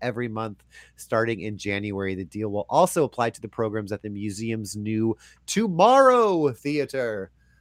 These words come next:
According to the museum, museum officials say the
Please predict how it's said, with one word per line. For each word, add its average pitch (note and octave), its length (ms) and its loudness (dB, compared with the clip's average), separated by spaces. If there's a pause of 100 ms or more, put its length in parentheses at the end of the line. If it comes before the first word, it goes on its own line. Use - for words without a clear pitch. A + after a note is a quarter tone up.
(120)
According G2 400 -6
to - 120 -10
the G2 60 -8
museum, F#2+ 600 -6 (300)
museum A2 260 -2
officials G#2+ 320 -6
say A#2 120 2
the G#2 140 -2